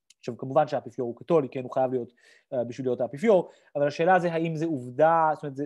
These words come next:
אם זה עובדה, בפילוסופיה היינו קוראים לזה טאוטולוגיה, זאת אומרת, זה, זה כמו שכל הרווקים לא נשואים, זה פשוט משפט שהוא נכון תמיד, אה, ו-, ואני חושב שהדבר הזה מראה את הרגישות לזה,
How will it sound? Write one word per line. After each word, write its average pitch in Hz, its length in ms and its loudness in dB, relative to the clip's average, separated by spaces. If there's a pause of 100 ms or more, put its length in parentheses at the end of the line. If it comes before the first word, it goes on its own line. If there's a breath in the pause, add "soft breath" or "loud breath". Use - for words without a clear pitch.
אם 139 80 -10
זה 139 100 -4
עובדה, 143 480 0
בפילוסופיה 143 580 -8
היינו 143 120 -6
קוראים 143 160 -6
לזה 131 100 -6
טאוטולוגיה, 135 720 0 (200)
זאת - 100 -20
אומרת, 123 160 -14
זה, 127 160 -10
זה 120 260 -8 (880)
כמו 139 140 -10
שכל 147 300 -2
הרווקים 135 440 -2
לא 139 100 -6
נשואים, 143 460 -6 (360 loud breath)
זה 131 80 -12
פשוט 147 200 -8
משפט 151 340 0
שהוא 147 340 -4
נכון 143 440 -4
תמיד, 147 400 -4 (420 soft breath)
אה, 123 640 -6 (460)
ו-, 127 280 -6 (100)
ואני 127 180 -2
חושב 139 140 -8
שהדבר 165 580 0
הזה 220 160 2
מראה 170 340 0
את 196 80 -2
הרגישות 165 440 -2
לזה, 127 160 -6